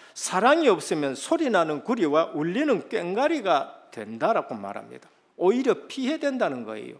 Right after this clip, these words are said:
여기서 울리는 꽹과리가 뭐예요? 그 이방인들이 우상 섬길 때 두드리는 징이고 꽹과리란 거예요. 그처럼 시끄럽기만 시끄럽다는 이런 거예요. 지금 방언을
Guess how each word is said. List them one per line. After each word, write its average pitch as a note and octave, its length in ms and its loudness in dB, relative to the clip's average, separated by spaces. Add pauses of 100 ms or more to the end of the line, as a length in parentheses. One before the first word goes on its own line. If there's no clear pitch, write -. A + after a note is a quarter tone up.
(680)
여기서 C4+ 380 4
울리는 G3+ 440 4
꽹과리가 G#3+ 500 4
뭐예요? D#3+ 680 4 (840)
그 F3+ 180 4
이방인들이 F3 960 0
우상 G3+ 480 0
섬길 G#3+ 380 -2
때 D#3+ 200 0
두드리는 E3+ 800 0 (420)
징이고 F3 640 2
꽹과리란 C#3+ 640 -2
거예요. A#2+ 320 -10 (960)
그처럼 A#3+ 680 4 (520)
시끄럽기만 D4 800 4
시끄럽다는 A3 760 0
이런 D#3+ 240 0
거예요. A2 220 -6 (500)
지금 G#3 280 0
방언을 D#3 680 2